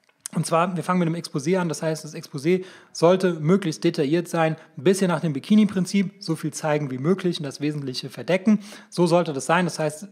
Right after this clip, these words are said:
zeig ruhig alle Zahlen, äh, sei richtig detailliert in deinem Exposé,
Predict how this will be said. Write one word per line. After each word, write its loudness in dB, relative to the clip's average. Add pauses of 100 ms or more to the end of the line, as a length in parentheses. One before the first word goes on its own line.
zeig -4
ruhig -2
alle 0
Zahlen, 2 (280)
äh, 0
sei 0 (220)
richtig -2
detailliert -2 (240)
in 0
deinem 0
Exposé, -2